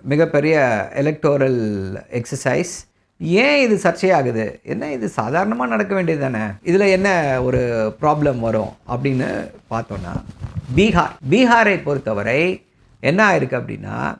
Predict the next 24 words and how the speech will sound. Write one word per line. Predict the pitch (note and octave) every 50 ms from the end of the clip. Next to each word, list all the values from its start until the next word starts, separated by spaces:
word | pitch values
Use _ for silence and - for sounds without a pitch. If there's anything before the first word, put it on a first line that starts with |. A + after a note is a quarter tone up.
| _
அறுபத்தொன்பது | _ - C#3+ F3+ A3 B3 F#4+ D#4 - - B3+ A#3+ A3+ A3 A3 G#3 F#3+ F#3+
லட்சம் | F#3 F3 F3 - F3 D#3+ D3 C3+
வாக்காளர்கள் | D3 E3 F#3+ G3 - - G3+ G3 F#3+ F3 E3 D#3+ E3+ G#3+ A3+ G#3+ E3+ F3+
நீக்கப்பட்டிருக்கிறார்கள். | F#3 A#3 C4+ C4+ - C4+ - - A#3+ - A3 G#3 G#3 G3+ G3+ F#3+ F#3 F3+ E3 E3 E3 C#3 G2+ E2 - _ _ _ _ _ _ - - _
பாப்புலேஷன் | - D3 F3 F3 G3 F3 F3+ E3 E3+ G3 G3+ F#3
ஜாஸ்தி | D#3+ D#3 D#3+ D3+ - -
ஆயிடுச்சுன்னு | E3+ D#3 C3+ B2 - D3 C#3 C3+ -
சொல்றோம். | A#2 G2+ F#2+ G#2 A2+ - - - - _ _ _
அப்போ | _ C#3 - - D#3+ D#3 D#3
வாக்காளர்களுடைய | F#3+ - G#3 F#3+ F#3 F3 E3 D#3+ D#3+ D#3+ D#3+ D#3
எண்ணிக்கை | D#3 D#3 D#3+ D#3 - D#3
ஜாஸ்தியா | D3 D3 C#3 D3 C#3+ - D#3 D3 C#3+ C#3+
தானே | C#3+
ஆகணும். | C3+ B2 A#2+ A#2 A2+ A2+ A#2+ G#2 G#2 - _ _ _ _ _
இதுல | - D#3+ F3+ F#3 F3 F3+ - -
குறிப்பா | A3+ B3 C#4+ C#4 C#4+ - A3+ F3+ - - _
எது | - C3 D#3+ G3 A#3 C4+ D4+ D4+ C#4 - - _ _
ஒரு | - - E3 E3 E3
மிகப்பெரிய | D3 D#3+ F3 G#3+ - G#3+ G#3 A3 A3+ A3 - -
சர்ச்சையாகி | D#3+ - - - F#3+ F#3+ E3+
இருக்கிறது | D3+ D3 C#3 B2+ A2+ B2+ C3 A#2+ A#2+ A2+
அப்படின்னா, | G#2 G#2+ G#2 F#2+ G2 G#2+ B2 D#3 F3+ -
இந்த | - F3 F3+ F3+ F3
நீக்கப்பட்டதுல | E3+ G3+ C4 C4+ - B3+ - A3 G3+ - E3+ C#3 B2 A2 A2 A2+ B2+ D3 F3+ G#3 G3+